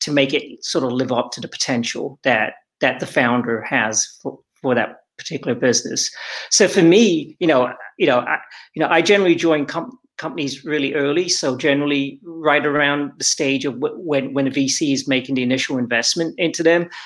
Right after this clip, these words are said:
And my role coming in, the first part of my role is really to sort of take the concept of the idea that a company has come up with and, and, and, and, and try to figure out if there's even a product market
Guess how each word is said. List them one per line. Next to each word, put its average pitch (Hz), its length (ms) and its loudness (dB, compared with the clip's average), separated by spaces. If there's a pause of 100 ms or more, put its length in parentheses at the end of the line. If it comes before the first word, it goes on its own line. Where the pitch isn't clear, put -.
(180)
And 147 140 2
my 160 160 4
role 175 320 6
coming 147 320 0
in, 131 320 2 (240)
the - 60 -12
first 208 360 2
part 180 160 4
of 147 60 0
my 135 100 2
role 135 260 2
is 123 140 -4
really 135 460 0
to - 100 -6
sort 175 160 2
of 143 160 -2 (160)
take 208 240 0
the - 80 -2
concept 156 480 -2
of 143 80 -4
the 131 160 2
idea 131 400 2
that 127 160 -2
a 123 40 -4
company 135 640 -6
has 127 100 -8
come - 180 -6
up 185 220 0
with 123 200 4 (340)
and, 165 200 2
and, 170 220 -2
and, 175 220 -2
and, 170 180 -2
and 156 140 -4
try 214 260 2
to 202 100 4
figure 160 360 0
out 139 200 2
if - 140 -8
there's 151 260 4
even 175 220 2
a 135 120 0
product 139 440 -2
market 123 420 -4